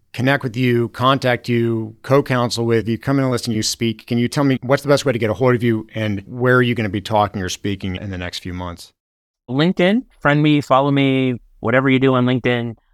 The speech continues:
Speaker 2: I put a lot of content out in LinkedIn. So Ryan McKean, LinkedIn, Connecticut Trial Firm. You can find me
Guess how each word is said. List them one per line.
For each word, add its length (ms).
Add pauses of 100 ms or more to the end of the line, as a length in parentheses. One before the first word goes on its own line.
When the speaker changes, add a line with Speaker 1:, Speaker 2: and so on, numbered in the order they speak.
(140)
Speaker 2:
I 380 (100)
put 120
a 120
lot 500
of 100
content 380
out 220
in 120
LinkedIn. 600
So 420 (460)
Ryan 240
McKean, 460 (120)
LinkedIn, 520
Connecticut 320
Trial 180
Firm. 220
You 80
can 140
find 200
me 240